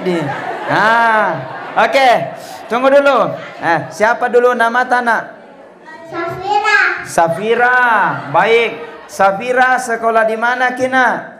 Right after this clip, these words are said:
Speaker 2: Kelas satu.
Speaker 1: Kelas satu. Pokoknya sekolah di mana? Kelas satu.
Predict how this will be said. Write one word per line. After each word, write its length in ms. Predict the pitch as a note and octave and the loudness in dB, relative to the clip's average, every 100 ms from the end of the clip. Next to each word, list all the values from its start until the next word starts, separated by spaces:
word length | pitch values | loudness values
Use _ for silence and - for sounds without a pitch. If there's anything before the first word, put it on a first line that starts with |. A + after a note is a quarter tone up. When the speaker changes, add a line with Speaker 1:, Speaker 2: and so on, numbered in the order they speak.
| - _ _ _ _ _ _ _ _ _ _ - - - | -20 _ _ _ _ _ _ _ _ _ _ -20 -20 -10
Speaker 2:
Kelas 300 | E4 E4 - | -2 -2 -2
satu. 400 | A4+ A4 A4 A#4 G#4+ G4 - | 0 0 0 2 2 2 0
Speaker 1:
Kelas 320 | D#3+ F#3 F3+ - | 2 2 0 0
satu. 500 | G#3 A3+ A3 A#3+ A#3+ A#3 G#3 E3 - - - - | 0 0 0 0 2 2 2 0 -2 -2 -2 0
Pokoknya 960 | G3 A3 G#3+ G#3+ C4 B3+ B3+ A#3+ A#3 | 2 4 4 2 2 2 2 2 2
sekolah 640 | A3 A3 G#3+ A3 A#3 A#3 A3 | 2 2 2 4 4 4 2
di 140 | G#3 | 0
mana? 400 | G#3+ B3 A#3+ A3+ | 0 0 2 0
Kelas 320 | G#3+ G3+ F3+ - | 0 -2 -2 -2
satu. 480 | A#3 G#3 A3 E3+ | -2 0 -2 -4